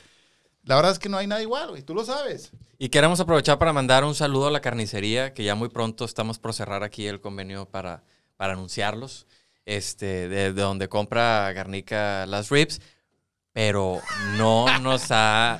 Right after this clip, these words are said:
Speaker 2: dado Garnica esos ribs.
Speaker 1: Esos ribs.
Speaker 2: Esos ribs.
Speaker 1: Por eso no hemos cerrado el trato.
Speaker 2: Por eso no hemos cerrado el trato, porque si no ya hubiéramos aquí hecho un convenio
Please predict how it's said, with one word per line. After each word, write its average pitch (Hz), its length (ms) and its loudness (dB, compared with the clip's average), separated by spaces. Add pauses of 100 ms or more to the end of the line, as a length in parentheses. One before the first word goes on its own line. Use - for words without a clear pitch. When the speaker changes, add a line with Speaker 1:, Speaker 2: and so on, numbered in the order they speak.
(100)
Speaker 2:
dado 104 460 4
Garnica 98 680 -2
esos 98 360 -4
ribs. 92 520 -8
Speaker 1:
Esos 104 320 -6
ribs. - 420 -10 (220)
Speaker 2:
Esos - 320 -16
ribs. - 100 -18
Speaker 1:
Por 113 120 2
eso 113 140 0
no 160 60 4
hemos 170 140 2
cerrado 143 200 2
el 170 60 -2
trato. 240 340 -4
Speaker 2:
Por 87 160 -10
eso 151 120 -4
no 196 80 0
hemos 98 120 -4
cerrado 110 220 6
el 190 60 2
trato, 269 520 4
porque 110 200 -2
si 110 80 2
no 127 140 6
ya 160 140 10
hubiéramos 156 360 6
aquí 131 400 2
hecho 131 280 -2
un 120 100 -4
convenio 117 540 0